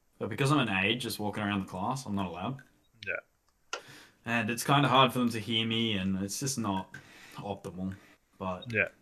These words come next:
Speaker 1: we're, we're making do. It, yeah. It's not great, but I mean,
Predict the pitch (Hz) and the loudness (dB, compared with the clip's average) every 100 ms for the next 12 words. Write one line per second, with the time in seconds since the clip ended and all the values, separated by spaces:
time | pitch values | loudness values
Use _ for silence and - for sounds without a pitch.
0 | _ _ _ - 139 135 139 147 156 160 | _ _ _ -6 0 2 4 4 4 4
1 | 139 101 92 95 92 95 120 85 - _ | 2 0 -2 -4 -4 -4 -6 -6 -14 _
2 | _ - 87 92 - - _ _ _ _ | _ -14 -12 -12 -14 -20 _ _ _ _
3 | _ - 226 220 - 95 92 95 - 92 | _ 2 6 6 6 2 2 -2 -8 -10
4 | - - - - _ - 120 | -14 -16 -20 -20 _ -10 2